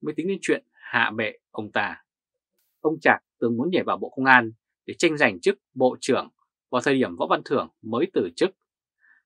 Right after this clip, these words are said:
Điều này khiến cho Tô Lâm suýt trở thành hổ bị điều ra khỏi hang để mà thịt. Có lẽ Tô Lâm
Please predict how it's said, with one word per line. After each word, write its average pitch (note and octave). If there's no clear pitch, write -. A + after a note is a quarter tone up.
Điều C#3+
này C3+
khiến D3+
cho -
Tô D#3
Lâm C#3
suýt -
trở -
thành F#2
hổ G2
bị A2+
điều A2+
ra B2
khỏi A2
hang A#2
để G2+
mà F#2+
thịt. F#2
Có C3+
lẽ C#3+
Tô C3+
Lâm A#2